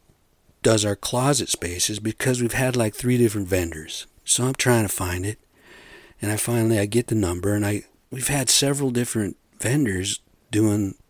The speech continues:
the fucking cabinets. Have this, not the cabinets, but the shelves in the closet, the masters, right?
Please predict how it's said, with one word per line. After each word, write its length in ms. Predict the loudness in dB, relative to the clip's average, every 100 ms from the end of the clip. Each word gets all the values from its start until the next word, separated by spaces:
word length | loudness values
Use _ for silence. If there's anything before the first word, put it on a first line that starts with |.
| _ _ -20 -16
the 80 | -10
fucking 380 | -8 -10 -6 -6
cabinets. 540 | -4 -4 -4 -4 -4
Have 160 | -4 0
this, 260 | 0 0 -4 -20 -12
not 160 | -6 -4
the 80 | -4
cabinets, 460 | -2 0 2 0
but 180 | -2 -4
the 80 | 0
shelves 500 | 2 4 2 2 0
in 100 | -4
the 60 | -6
closet, 540 | -6 -4 -2 -4 -6
the 60 | -10
masters, 720 | -6 -2 -2 -2 -4 -6 -6
right? 260 | -6 -6